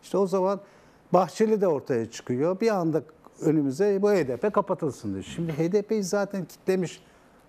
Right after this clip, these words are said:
ak Parti. Elini ayağını tutmuş. İşte bütün şeydeki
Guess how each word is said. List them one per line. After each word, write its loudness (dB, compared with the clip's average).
ak -2
Parti. -8
Elini 2
ayağını 0
tutmuş. -4
İşte -20
bütün -2
şeydeki -2